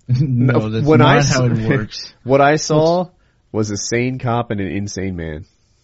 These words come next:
Speaker 2: And, you know, if a cop is pointing a gun at you, he tells you to put the knife down, and I,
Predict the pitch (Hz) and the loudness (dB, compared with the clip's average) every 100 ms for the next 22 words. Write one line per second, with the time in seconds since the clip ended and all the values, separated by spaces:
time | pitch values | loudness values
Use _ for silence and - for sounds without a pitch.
0 | _ _ - 98 95 85 104 98 110 - | _ _ -6 -4 -4 -6 -6 -4 -6 -8
1 | - 151 190 190 117 - 147 180 180 135 | -8 -4 -4 -4 -10 -8 -4 -4 -4 -4
2 | 120 110 90 85 90 - _ _ - 92 | -4 -4 -6 -8 -10 -14 _ _ -16 -8
3 | 127 156 151 160 160 143 110 104 - 90 | -4 -4 -6 -8 -8 -6 -6 -8 -10 -16
4 | 85 95 _ _ _ _ _ 104 107 101 | -14 -18 _ _ _ _ _ -14 -14 -16